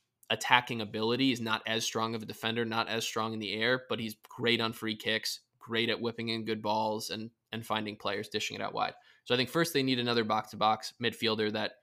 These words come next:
would be starting caliber. Second, you need a starting winger that isn't Nathan Redmond or an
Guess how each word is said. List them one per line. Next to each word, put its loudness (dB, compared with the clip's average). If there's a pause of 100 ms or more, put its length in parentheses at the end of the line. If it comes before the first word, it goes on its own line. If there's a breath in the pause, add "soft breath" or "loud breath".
(340)
would -2
be 2
starting 2
caliber. -2 (300)
Second, 2 (340)
you 2
need 6
a 6
starting 4
winger 2
that 2 (440)
isn't 2 (140)
Nathan 0
Redmond 2
or 4
an 0